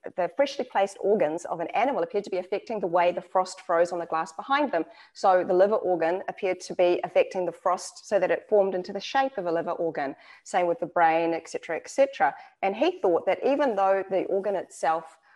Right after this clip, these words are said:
was not alive, it wasn't connected to a body anymore, it still held some kind of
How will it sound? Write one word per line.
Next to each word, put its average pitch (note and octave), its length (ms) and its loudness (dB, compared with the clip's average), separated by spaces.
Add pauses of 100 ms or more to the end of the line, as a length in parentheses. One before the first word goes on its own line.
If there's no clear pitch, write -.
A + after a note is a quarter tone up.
(120)
was F3 100 -4
not E3 160 -6
alive, D#3+ 560 0
it - 120 -12
wasn't D3 200 -12
connected E3+ 360 -4
to C#3 100 -8
a C3+ 60 -6
body G#3+ 340 4
anymore, D3+ 480 -2 (260)
it G3+ 100 0
still D4+ 240 0
held A#3 380 -2
some G3+ 180 -6
kind F#3 300 -6
of F3 120 -4